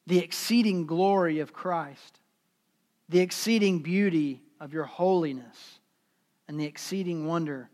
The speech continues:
of grace." With your heads bowed and your eyes closed, let me encourage you to do this today, to follow David's example, to take your sin seriously.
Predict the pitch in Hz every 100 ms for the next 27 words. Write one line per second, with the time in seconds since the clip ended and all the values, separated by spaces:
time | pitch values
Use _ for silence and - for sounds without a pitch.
0 | _ _ _ _ _ - 131 131 139 135
1 | 123 113 - - _ _ _ _ _ _
2 | _ _ _ _ _ _ _ _ _ -
3 | 147 131 165 147 151 156 147 143 151 151
4 | - 165 156 139 170 185 147 - 165 147
5 | 139 131 - _ _ _ _ _ 143 147
6 | 143 135 - 131 127 131 _ _ _ _
7 | _ _ _ - 143 - 180 202 208 190
8 | 160 175 185 175 151 147 131 139 127 113
9 | - _ _ _ _ _ _ _ _ -
10 | 165 - 220 226 196 196 214 190 - -
11 | 202 196 185 175 _ _ _ - 202 180
12 | 151 131 -